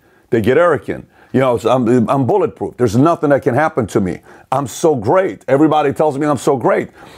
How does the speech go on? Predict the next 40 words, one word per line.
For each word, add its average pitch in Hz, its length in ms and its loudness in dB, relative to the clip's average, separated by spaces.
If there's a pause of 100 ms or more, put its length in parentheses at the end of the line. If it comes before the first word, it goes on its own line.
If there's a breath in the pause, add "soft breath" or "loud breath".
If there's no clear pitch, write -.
(120)
I 151 100 -2
just 151 160 -6
read 156 160 4
a 147 60 2
story 180 340 0
yesterday, 139 460 2
a 110 40 0
company 139 360 -2
called 139 340 0 (260 soft breath)
First - 460 -4
Guarantee, 143 420 0
I 123 80 2
believe 113 200 0
it's 117 120 0
a 139 40 0
mortgage 127 420 0
company. 120 320 0
Last 156 500 0
year 220 200 2
in 131 140 0
twenty 170 500 -2
twenty-one, 170 640 2 (180 soft breath)
they 139 80 0
had 170 140 2
their 165 80 0
biggest 196 400 -2
year 202 140 4
ever. 196 320 0 (460 soft breath)
Okay? 175 340 -2 (240 soft breath)
They 185 140 2
did - 280 -4
twelve 240 300 0
mil-, 214 380 -2
twelve 196 440 -2
billion 254 480 4
dollars 226 400 0
of 156 100 0
loans 185 360 0 (260 loud breath)
last 180 560 0
year. 202 380 2